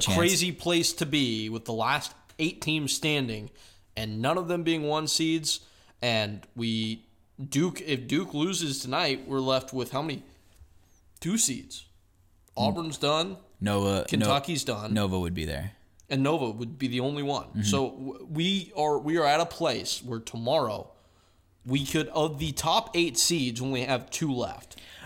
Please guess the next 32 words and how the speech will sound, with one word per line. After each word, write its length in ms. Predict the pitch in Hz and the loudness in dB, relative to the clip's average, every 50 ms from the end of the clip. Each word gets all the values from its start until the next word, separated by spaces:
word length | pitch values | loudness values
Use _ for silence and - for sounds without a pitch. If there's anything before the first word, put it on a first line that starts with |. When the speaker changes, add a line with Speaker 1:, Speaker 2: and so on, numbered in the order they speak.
| - 110 | -8 2
Speaker 2:
But 460 | 104 151 143 123 120 - - - - - | 4 6 6 6 6 2 -2 -12 -2 2
I 180 | 107 120 131 135 | 4 4 6 4
would 260 | 135 135 135 127 110 | 4 4 4 4 4
say 300 | - - 131 120 117 113 | 4 4 6 6 4 6
that's 320 | 107 110 107 107 - - | 4 4 2 4 2 2
not 180 | 127 123 120 85 | 4 4 4 4
necessarily 680 | 107 113 110 - 120 110 - 117 110 107 107 107 104 104 | 2 2 4 4 4 4 2 4 4 4 4 4 4 4
indicative 540 | 101 98 92 104 101 - - 95 98 90 92 | 4 2 2 2 0 0 2 0 0 2 2
of, 260 | 95 92 90 87 - | 0 -2 -2 -4 -2
like, 240 | - 95 92 87 - | -2 -2 -2 -2 -2
do 160 | - 104 104 | 0 2 2
we 200 | 104 101 101 98 | 4 4 4 4
still 300 | 90 - - - 104 98 | 4 2 2 4 2 2
have 260 | 98 92 92 92 90 - | 4 4 2 2 2 0
top 360 | - - 95 90 - - - - | 0 2 2 2 2 0 -6 -4
eight 280 | - 95 98 95 - - | 0 2 2 2 0 -2
teams 340 | - - 104 101 92 92 92 | 0 2 4 4 4 4 2
in 60 | 92 | 2
the 60 | - | 4
Speaker 1:
That's 160 | - 104 - - | 4 4 2 2
Speaker 2:
country? 120 | - - | 0 0
Speaker 1:
crazy, 280 | 214 247 277 233 160 147 | 0 2 2 2 2 0
though. 160 | 131 120 117 | 0 -2 -2
We 160 | 117 131 143 | 0 0 0
know 300 | 147 151 160 202 220 202 | 2 2 2 4 4 4
that 180 | 165 151 143 131 | 2 2 0 0
one 260 | 127 131 147 165 165 | -2 0 0 0 2
seeds 400 | 139 - 180 180 170 139 127 123 117 117 117 | 0 0 2 0 0 -2 -4 -6 -8 -8 -8
reach 340 | 123 139 156 165 - - - | -6 -4 -4 -2 -2 -2 -2
the 100 | - 147 | -2 -2
Final 340 | - - 147 147 151 139 107 | 0 2 0 2 2 0 -2
Four. 380 | - - 180 170 127 - 107 | -2 -2 -2 -2 -2 -2 -10